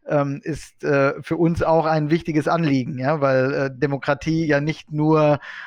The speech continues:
auf Landes- oder Bundesebene stattfindet, sondern ganz vieles ja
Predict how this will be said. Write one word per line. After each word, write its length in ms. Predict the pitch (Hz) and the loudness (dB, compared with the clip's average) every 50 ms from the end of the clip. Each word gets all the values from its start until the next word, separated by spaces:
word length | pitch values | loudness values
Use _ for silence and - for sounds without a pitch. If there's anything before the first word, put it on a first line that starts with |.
| - - | -10 -6
auf 160 | - 135 131 | -6 -2 0
Landes- 420 | 143 147 156 170 175 175 160 - | 2 2 2 2 2 0 2 2
oder 180 | 156 135 135 131 | 0 0 2 2
Bundesebene 560 | 139 165 175 185 175 175 170 170 160 165 160 | 2 2 2 2 2 0 0 0 0 -2 -4
stattfindet, 520 | - - 170 160 - - 160 156 147 143 | -2 -4 -4 -4 -4 -6 -6 -6 -6 -6
sondern 240 | 143 143 143 143 139 | -4 -4 -4 -2 0
ganz 300 | 135 147 151 165 165 - | 0 0 0 0 -4 -8
vieles 400 | - - 165 151 147 147 139 - | -8 -6 -4 -2 -2 -2 -2 -2
ja 300 | 151 147 139 139 139 131 | -2 0 2 2 0 0